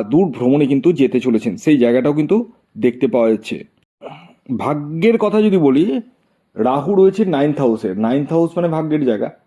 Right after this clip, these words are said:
লাক। তো রাহু মানেই কিন্তু একটু ডিলেনেস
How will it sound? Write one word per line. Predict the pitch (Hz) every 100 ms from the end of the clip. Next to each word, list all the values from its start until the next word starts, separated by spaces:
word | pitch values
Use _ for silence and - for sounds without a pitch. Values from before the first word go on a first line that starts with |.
| -
লাক। | 117 151 - - _ _ _ _ _ _ -
তো | 120
রাহু | 117 123 135 190
মানেই | 190 196 208 185
কিন্তু | 190 170 240
একটু | 214 - - 262 285 254 - 135
ডিলেনেস | 160 170 120 95